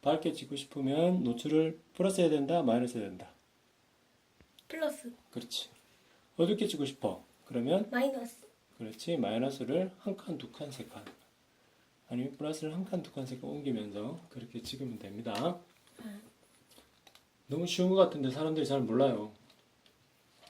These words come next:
Speaker 1: 자, 그러면 여기 보이는 휴대폰에도 그런 기능이 있을까, 없을까?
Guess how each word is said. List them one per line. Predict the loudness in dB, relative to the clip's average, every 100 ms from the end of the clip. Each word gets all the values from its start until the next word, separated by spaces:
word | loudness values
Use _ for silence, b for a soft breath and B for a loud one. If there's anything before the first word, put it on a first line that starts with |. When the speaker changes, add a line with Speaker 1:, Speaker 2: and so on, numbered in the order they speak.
| -20 _ _
Speaker 1:
자, | -6 -2
그러면 | 4 4 4 0 -12 -16 -16 -16 _ -14 -14 -14 -20 -20 -20 b b b b _ -20 -8
여기 | -2 -2
보이는 | 0 -2 0 0 -2 -6 -20 _ _ _ _ -20 _ _ _ _ -20 _
휴대폰에도 | -12 -4 -2 2 2 2
그런 | -2 -2 -2
기능이 | -2 -2 -4
있을까, | -8 -4 -4
없을까? | -4 -14 -20 -20